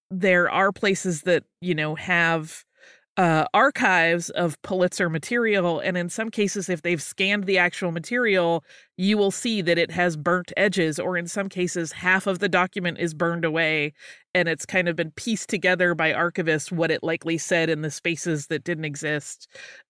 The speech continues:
So we did lose a lot of details about him. And I wonder if that doesn't contribute to some degree to that sort of gap of understanding about his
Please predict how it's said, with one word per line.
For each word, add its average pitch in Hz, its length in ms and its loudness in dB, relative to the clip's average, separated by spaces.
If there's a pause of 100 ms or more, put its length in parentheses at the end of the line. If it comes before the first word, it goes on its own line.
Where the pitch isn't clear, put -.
So - 160 0
we 247 140 2
did 262 260 2
lose 214 260 2
a - 120 2
lot 190 420 4
of 170 260 0
details 170 540 -2
about 156 240 -2
him. 151 240 -2
And 156 160 -4
I 175 140 2
wonder 214 280 0
if 190 140 0
that 180 180 0
doesn't 185 320 -2
contribute 170 600 -4
to 165 100 -10
some 214 380 -2
degree 160 720 -2 (400)
to 220 140 -4
that 185 180 4
sort 254 200 0
of 196 140 -2
gap 175 300 2
of 185 100 2
understanding 165 720 -2
about 151 340 -2
his 151 640 -4